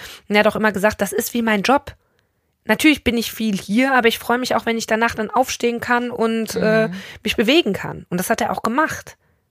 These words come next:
Speaker 1: Für die Eltern war das aber ein Problem,
Speaker 2: Mhm.
Speaker 1: weil die auch noch um einiges älter waren, also relativ spät Eltern geworden sind und sich wahnsinnige Sorgen
Speaker 2: Mhm.
Speaker 1: um ihren Sohn gemacht haben,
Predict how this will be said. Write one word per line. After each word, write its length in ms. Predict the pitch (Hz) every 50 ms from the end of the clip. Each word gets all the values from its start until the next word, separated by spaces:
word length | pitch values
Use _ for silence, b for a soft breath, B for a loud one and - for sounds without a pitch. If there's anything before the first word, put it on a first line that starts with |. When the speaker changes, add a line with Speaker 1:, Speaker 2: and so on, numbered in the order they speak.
| _ _ _ _ _ _
Speaker 1:
Für 100 | - 214
die 140 | 196 214 -
Eltern 320 | 196 233 254 277 233 214 208
war 80 | 202
das 160 | 196 190 -
aber 120 | - 185 190
ein 120 | 185 185
Problem, 500 | - - 196 175 185 185 202 226 233 226
Speaker 2:
Mhm. 40 | 185
Speaker 1:
weil 320 | 190 185 190 214 233 254 B B B B B B B B B B B B B -
die 160 | 196 214 214
auch 160 | 214 208 - 208 -
noch 440 | - 190 185 190 202 233 269 - -
um 180 | - - 202 202
einiges 400 | - 190 202 220 220 202 196 -
älter 500 | - - 175 185 214 240 254 247 233 226
waren, 520 | 240 233 233 240 254 254 254 247 269 330 - _ _ _ _ _ _ _ _ _ _ _ _ - -
also 160 | 202 185 180
relativ 340 | 170 175 175 175 - 170 165
spät 380 | - - - 185 202 233 - 453 214
Eltern 320 | 220 240 233 240 233 233
geworden 420 | 233 208 214 226 233 233 226 226 214
sind 220 | 220 233 233 233
und 100 | 208 196
sich 140 | 196 185 185
wahnsinnige 440 | 180 196 220 233 240 226 233 220 202
Sorgen 260 | 185 196 175 170 165
Speaker 2:
Mhm. 40 | -
Speaker 1:
um 100 | - -
ihren 260 | 170 175 170 170 165 156
Sohn 240 | 160 160 156 156
gemacht 380 | 151 147 147 143 143 - - -
haben, 340 | 147 143 147 160 180 214